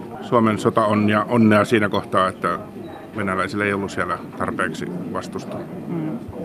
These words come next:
Speaker 2: Niin, että aika ylivoimainen oli sit myöskin se Suomen hyökkäys.
Speaker 1: Kyllä, ja yllätyksell-, yllätysmomentti säilyi loppuun asti, että se mikä oli tavoitteenakin, että tämähän oli tää koulutusoperaatio Kotkassa, niin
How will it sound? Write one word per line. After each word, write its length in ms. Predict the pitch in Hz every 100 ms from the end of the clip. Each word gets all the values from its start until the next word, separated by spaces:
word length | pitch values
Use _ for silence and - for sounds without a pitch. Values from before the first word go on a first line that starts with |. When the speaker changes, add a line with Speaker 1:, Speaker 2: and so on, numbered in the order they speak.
| 165
Speaker 2:
Niin, 120 | 160
että 160 | 147
aika 140 | 151 151
ylivoimainen 680 | 147 143 131 123 131 120
oli 180 | 120 117
sit 260 | 120 - -
myöskin 340 | 131 123 127
se 100 | 123
Suomen 360 | 120 123 127 117
hyökkäys. 440 | 123 - - 135 - - -
Speaker 1:
Kyllä, 260 | - 117 113
ja 220 | 131 110 -
yllätyksell-, 720 | 120 104 92 92 - 98 98 101
yllätysmomentti 920 | 127 117 135 113 - 113 110 98 104
säilyi 320 | 101 95 95
loppuun 380 | 92 - 92 92
asti, 260 | 85 87
että 220 | 90 85 85
se 100 | 87
mikä 200 | 92 110
oli 100 | 104
tavoitteenakin, 680 | 98 98 - 87 85 98 92
että 220 | 90 92
tämähän 280 | 90 85 110
oli 180 | 113 98 - - - -
tää 120 | 95
koulutusoperaatio 880 | - 98 98 101 95 101 95 101 98
Kotkassa, 420 | 95 - 101 101
niin 220 | 98 95